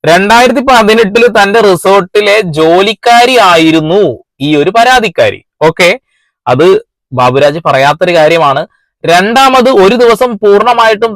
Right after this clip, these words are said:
തന്റെ വീട്ടിലുണ്ടായിരുന്ന രണ്ടായിരത്തി പത്തൊമ്പതിൽ ഈ ഒരു സ്ത്രീ, അന്നൊന്നുമില്ലാത്ത പരാതി ഇന്ന് ഉയർത്തണമെങ്കിൽ അത് പണം തട്ടാനാണെന്നാ. പക്ഷേ ഒരു ചെറിയ ട്വിസ്റ്റ് ഉണ്ട് ബാബുരാജിന്റെ കേസിൽ. "എന്റെ വീടിന്റെ പണി അന്ന് കഴിഞ്ഞിട്ടില്ലായിരുന്നു, പിന്നെ എങ്ങനെ ഞാൻ ആ വീട്ടിൽ വെച്ച്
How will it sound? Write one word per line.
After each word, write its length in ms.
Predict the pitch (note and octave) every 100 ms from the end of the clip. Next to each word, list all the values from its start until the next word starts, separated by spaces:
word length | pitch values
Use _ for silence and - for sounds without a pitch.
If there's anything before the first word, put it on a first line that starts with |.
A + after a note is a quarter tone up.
| G3
തന്റെ 180 | G3 G#3
വീട്ടിലുണ്ടായിരുന്ന 760 | F3+ E3+ F#3 D#3+ D3 D#3 E3+
രണ്ടായിരത്തി 460 | D3 C#3 E3+ F#3 G3
പത്തൊമ്പതിൽ 580 | F3 - E3+ E3 D3
ഈ 180 | B2+ C3+
ഒരു 160 | C3+ G3
സ്ത്രീ, 260 | - A#3 - _ _ _ _ _ _ D3+
അന്നൊന്നുമില്ലാത്ത 840 | E3+ A3+ G3+ A3 A3+ G3 G3+ G#3
പരാതി 400 | G3 F3+ F3+ F3+
ഇന്ന് 260 | E3+ F3+ G3+
ഉയർത്തണമെങ്കിൽ 840 | D3+ C#3+ D#3 - E3 C#3+ C3+ C3+ D#3 D3
അത് 140 | C#3
പണം 300 | D3+ C3 C3+ B2+
തട്ടാനാണെന്നാ. 600 | B2+ A#2 A2+ G2 F#2+ - _ _ -
പക്ഷേ 240 | A#2 D3+
ഒരു 180 | D3+ D3+ -
ചെറിയ 200 | C#3+ E3
ട്വിസ്റ്റ് 340 | D#3 - D3+
ഉണ്ട് 160 | B2 A#2+
ബാബുരാജിന്റെ 540 | A2 A2+ B2 C3 B2+
കേസിൽ. 320 | G#2+ - G#2 - _ _ _ _
"എന്റെ 360 | C#3 D#3+ F3+ G#3+
വീടിന്റെ 440 | F3 E3+ F#3+ G3
പണി 380 | F#3+ D#3+ E3 - C#3+
അന്ന് 220 | C3+ E3
കഴിഞ്ഞിട്ടില്ലായിരുന്നു, 1120 | D#3+ C3 C#3+ F3 D#3 B2 A#2+ A2+ A#2 D3+ A#2 -
പിന്നെ 200 | C#3+ F3+
എങ്ങനെ 300 | D3+ F3+ G#3
ഞാൻ 240 | F#3+ F3
ആ 60 | E3
വീട്ടിൽ 380 | C#3 D3 F3 D#3+
വെച്ച് 280 | C3 -